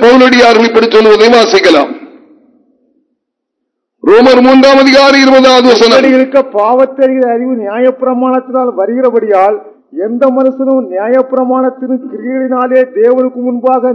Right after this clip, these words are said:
Speaker 2: நீதிமானாக்கப்படுவதில்லை.
Speaker 1: ஆம், இப்படி இருக்க பாவத்தை அறிகிற அறிவு நியாயப்பிரமாணத்தினால் வருகிறபடியினால், எந்த மனுஷனும் நியாயப்பிரமாணத்தின் கிரியைகளினாலே தேவனுக்கு முன்பாக நீதிமானாக்கப்படுகிறதில்லை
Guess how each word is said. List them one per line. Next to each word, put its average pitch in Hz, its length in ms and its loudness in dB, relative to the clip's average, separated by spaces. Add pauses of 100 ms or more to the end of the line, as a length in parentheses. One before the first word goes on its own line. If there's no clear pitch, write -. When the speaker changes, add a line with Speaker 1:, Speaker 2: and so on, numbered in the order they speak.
Speaker 2:
நீதிமானாக்கப்படுவதில்லை. 240 1300 -2
Speaker 1:
ஆம், 214 200 2
இப்படி 269 300 -2
இருக்க 294 220 0 (160)
பாவத்தை 269 480 2 (100)
அறிகிற 269 380 0
அறிவு 269 360 0 (240)
நியாயப்பிரமாணத்தினால் 269 1200 2
வருகிறபடியினால், 240 840 0 (520)
எந்த 262 160 4 (120)
மனுஷனும் 285 440 2
நியாயப்பிரமாணத்தின் 269 1000 2
கிரியைகளினாலே 262 600 0 (120)
தேவனுக்கு 269 400 0
முன்பாக 254 460 2
நீதிமானாக்கப்படுகிறதில்லை 240 1300 2